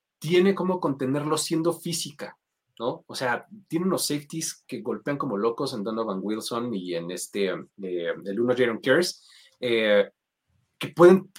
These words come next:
como sentar el tono, ¿no? Y acá la velocidad de Micah Parsons en el rush siempre es muy bien apreciada, pero contra Josh Allen también se necesita mucha fuerza,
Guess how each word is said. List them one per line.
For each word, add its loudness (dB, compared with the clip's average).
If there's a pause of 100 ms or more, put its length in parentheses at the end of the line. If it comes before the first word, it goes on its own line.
(220)
como -2 (320)
sentar 4
el 0
tono, 2 (400)
¿no? 0 (560)
Y 0 (500)
acá 6
la 4
velocidad 2
de 2
Micah -2
Parsons 2
en -4
el -6
rush 8 (200)
siempre 0
es 0
muy 0
bien 2
apreciada, 2 (1040)
pero 6
contra 0
Josh 0
Allen 2
también 2
se -4
necesita -4
mucha -6
fuerza, -2